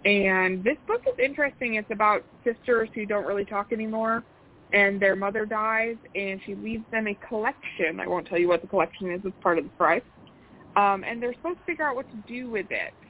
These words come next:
So it's very interesting. I'm very intrigued. I'm about a third of the way through it.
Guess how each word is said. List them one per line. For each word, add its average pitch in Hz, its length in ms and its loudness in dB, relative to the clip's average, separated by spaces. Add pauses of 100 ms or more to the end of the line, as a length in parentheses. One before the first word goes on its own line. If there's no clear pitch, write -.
(340)
So 180 500 -2
it's 196 180 -6
very 233 380 2
interesting. 226 460 -6
I'm 185 120 -6
very 202 300 0
intrigued. 190 560 -2
I'm 185 180 4
about 175 420 4
a - 60 -6 (100)
third 190 200 2
of 185 120 -2
the 185 80 -2
way 165 180 -2
through 107 280 -6
it. - 100 -6